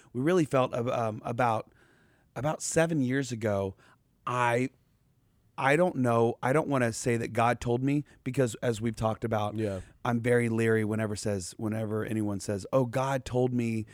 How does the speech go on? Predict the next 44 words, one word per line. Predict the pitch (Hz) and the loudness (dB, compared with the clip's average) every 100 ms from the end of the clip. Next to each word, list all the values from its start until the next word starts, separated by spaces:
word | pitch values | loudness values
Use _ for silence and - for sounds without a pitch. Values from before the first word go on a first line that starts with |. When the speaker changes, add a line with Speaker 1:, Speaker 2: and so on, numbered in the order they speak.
| 104 | -16
Speaker 2:
Right. | 104 95 | -16 -10
Speaker 1:
to | 107 123 | -4 -2
do | 113 113 | 0 0
this | 113 101 90 | 0 0 -2
or | 120 | -2
to | 107 | -2
break | 104 120 117 | 2 0 2
up | 113 110 | -2 -2
with | 98 | -6
you." | 104 | -6
And | 95 | -4
I'm | 107 | -4
like, | 107 | -2
"That | 135 160 | 2 4
wasn't | 143 117 - | 2 0 -2
God." | 113 110 107 - _ | 0 0 -2 -10 _
<laughs> | 131 | 0
You | 170 | 4
know, | 151 123 | 6 6
you | 123 | 4
just | - | 2
Speaker 2:
Right, | 117 | 4
Speaker 1:
don't | - | 4
Speaker 2:
right. | |
Speaker 1:
like | 117 113 | 4 2
me | 113 | 2
anymore. | 104 101 98 110 | 2 0 -4 -8
Speaker 2:
No, | 107 104 | -2 4
Speaker 1:
Um, | 143 123 - | 6 4 0
Speaker 2:
sure. | - - - | -14 -18 0
Speaker 1:
anyways, | 147 127 110 - - - _ _ _ | 4 4 4 0 -10 -20 _ _ _
but | 180 165 120 - _ _ _ _ _ _ _ _ _ | 6 6 2 -4 _ _ _ _ _ _ _ _ _
I | 123 135 156 | 2 4 4
felt | - - 147 110 107 - - _ _ _ _ _ _ _ | 0 4 6 6 2 -8 -18 _ _ _ _ _ _ _
that | 123 127 110 104 - | 2 4 4 2 -8
we | 120 120 127 | -10 0 2
were | 127 | 2
to | 120 120 | -2 -6
do | 110 101 | -4 -4
seven | - - 131 117 135 156 - | -4 0 2 2 0 -2 -6
Christmas | - 131 120 120 107 | -4 -2 -2 -4 -6
scripts, | - 110 101 - - - _ _ - | -6 -6 -8 -8 -14 -16 _ _ -16
Speaker 2:
Yeah. | 107 | -14
Speaker 1:
seven | 98 - 143 123 131 139 | -8 0 2 4 2 -2